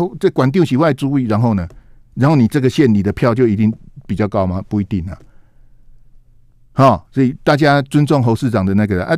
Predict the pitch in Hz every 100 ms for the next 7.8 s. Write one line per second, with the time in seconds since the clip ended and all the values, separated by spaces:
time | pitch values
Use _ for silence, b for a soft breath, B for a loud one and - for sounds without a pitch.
0 | - 160 - - 139 160 147 98 120 110
1 | 104 104 - b b b - 170 247 147
2 | 120 - _ - - - - 135 160 226
3 | - 190 - 104 107 113 131 135 131 113
4 | 113 101 107 104 87 - 92 82 85 82
5 | - b b b b b - 147 220 170
6 | 123 175 185 131 113 120 - 151 135 120
7 | 104 120 123 107 98 110 98 82